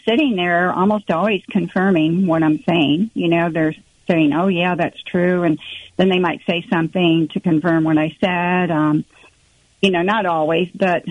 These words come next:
most of the time I was getting positive feedback uh, and so I really felt that I was connecting to something when I looked at the chart.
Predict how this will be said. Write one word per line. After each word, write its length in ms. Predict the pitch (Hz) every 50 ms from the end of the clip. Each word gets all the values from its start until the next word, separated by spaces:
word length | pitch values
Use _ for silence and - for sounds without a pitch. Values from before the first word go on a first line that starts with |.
| - - - - - _
most 380 | - 190 196 202 202 202 - -
of 80 | 170 160
the 80 | 170
time 640 | - - - 180 160 156 151 147 147 156 170 180 185 - - -
I 140 | - 160 156
was 160 | 160 156 147
getting 320 | - - 151 151 156 151 151
positive 540 | - - 165 151 151 160 170 143 151 151 143 -
feedback 640 | - 165 151 143 - 156 147 143 151 151 147 - - _ - - - - - - - - _ _ - -
uh, 280 | 180 180 180 180 180 - -
and 380 | - 208 214 214 208 214 214 - - - -
so 80 | - 202
I 140 | 180 175 233 285 381
really 220 | 359 320 214 175 190 247 247
felt 320 | 214 180 175 180 180 - -
that 120 | 190 170
I 100 | 170 170
was 120 | 165 165 -
connecting 800 | - - - 190 170 175 175 180 - - - 208 208 208 220 233
to 140 | - 190 175 -
something 560 | - 175 160 160 - - 165 160 156 156 160
when 160 | 180 175 165
I 80 | 160 151
looked 240 | 147 156 156 - -
at 80 | -
the 80 | - 147
chart. 340 | - - - 175 143 -